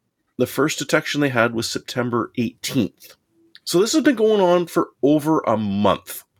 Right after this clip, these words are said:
And Cisco just decided to tell us about it, you know, a couple of days ago, uh, as in, like, Monday. And, uh, essentially under, bo-, uh, they, they lowballed how many infections there were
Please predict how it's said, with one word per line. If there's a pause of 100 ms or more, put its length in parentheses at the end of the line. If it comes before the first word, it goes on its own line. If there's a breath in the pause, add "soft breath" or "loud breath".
(480 soft breath)
And
Cisco
just
decided
to
tell
us
about
it,
you
know,
a
couple
of
days
ago, (600)
uh,
as
in,
like,
Monday. (720 soft breath)
And, (160)
uh, (120)
essentially
under, (1200)
bo-,
uh,
they,
they
lowballed
how
many
infections
there
were